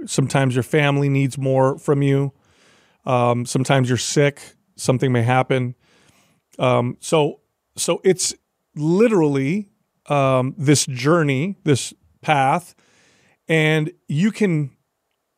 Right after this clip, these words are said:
understand the important components of this journey, but it's impossible to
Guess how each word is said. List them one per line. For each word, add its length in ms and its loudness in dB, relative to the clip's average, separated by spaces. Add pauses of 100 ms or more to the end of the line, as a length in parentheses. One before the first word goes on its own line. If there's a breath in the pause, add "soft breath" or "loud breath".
(120)
understand 960 0
the 140 2
important 480 -4
components 540 0
of 120 -2
this 140 0
journey, 480 0 (1300)
but 300 2
it's 180 -4
impossible 680 0
to 480 0